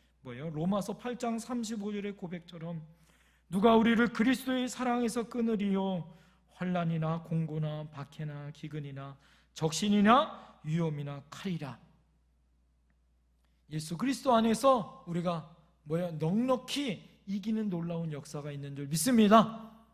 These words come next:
왜요? 심히 능력이 내 안에, 하나님의 능력으로 우리는 새롭게 일어나기 때문이에요.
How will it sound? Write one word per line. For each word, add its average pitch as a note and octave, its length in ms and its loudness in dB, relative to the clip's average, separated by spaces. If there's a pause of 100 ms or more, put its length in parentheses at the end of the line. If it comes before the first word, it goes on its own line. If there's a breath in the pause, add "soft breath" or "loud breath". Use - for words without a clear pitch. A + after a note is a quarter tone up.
(1000)
왜요? C#3+ 460 -10 (960)
심히 F3+ 580 -4
능력이 G3+ 800 -2
내 F3+ 120 0
안에, G3 440 0 (460)
하나님의 B3+ 480 -6
능력으로 G3 680 -4 (200 loud breath)
우리는 C#3+ 400 -10
새롭게 A#3 360 -12
일어나기 E3 500 -8
때문이에요. C#3+ 760 -20